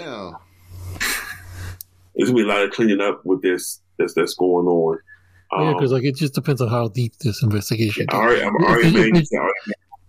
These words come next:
Speaker 2: as a
Speaker 3: If
Speaker 2: point.
Speaker 3: they're just investigating,
Speaker 2: Yeah.
Speaker 3: if they're just investigating Vince is one thing, but if they start investigating the whole company,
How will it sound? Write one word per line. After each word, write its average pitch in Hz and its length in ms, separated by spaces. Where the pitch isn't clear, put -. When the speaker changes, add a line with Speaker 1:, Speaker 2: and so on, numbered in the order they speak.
Speaker 2:
as - 120
a 196 60
Speaker 3:
If 165 140
Speaker 2:
point. 196 200
Speaker 3:
they're 165 120
just 190 220
investigating, 156 840
Speaker 2:
Yeah. 175 100
Speaker 3:
if 131 40
they're 151 120
just 180 180
investigating 156 500
Vince 127 240
is 123 120
one 117 140
thing, 135 180
but 120 100
if 113 80
they 135 140
start 165 200
investigating 139 440
the 120 80
whole 123 120
company, 127 520